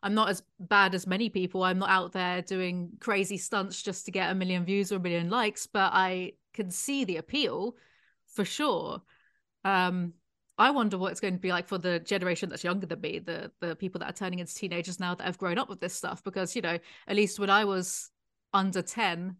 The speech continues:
I didn't have a computer. I didn't, you know, Instagram and YouTube didn't rule my life back then. So I wonder what the effects are going to be on the next generation who have just naturally grown up with this.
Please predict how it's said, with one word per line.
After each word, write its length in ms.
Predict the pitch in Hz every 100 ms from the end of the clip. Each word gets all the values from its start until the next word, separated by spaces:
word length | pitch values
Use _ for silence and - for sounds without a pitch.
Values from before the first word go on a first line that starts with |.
| -
I 120 | 180
didn't 180 | 202 196
have 100 | 185
a 60 | 175
computer. 560 | 156 165 165 175 196 - _ -
I 100 | 170
didn't, 460 | 185 185 175 - - _ _ _ -
you 80 | 185
know, 40 |
Instagram 640 | 202 196 - 214 196 190 185
and 280 | 175 180 160 -
YouTube 460 | 202 196 208 185 180
didn't 240 | 196 185
rule 180 | 190 190
my 160 | 185
life 340 | 180 190 220 -
back 220 | 160 -
then. 180 | 165 170
So 120 | 196
I 40 |
wonder 280 | 185 226 226
what 100 | 214
the 80 | 190
effects 320 | 185 202 -
are 20 |
going 180 | 185 185
to 80 | -
be 100 | 196
on 140 | 180
the 220 | 175 175 170
next 280 | 202 - -
generation 480 | 170 165 165 -
who 80 | 180
have 80 | 170
just 260 | 190 - - -
naturally 520 | 190 - - 202 180
grown 280 | 190 175 214
up 180 | -
with 120 | 180 -
this. 400 | - 185 -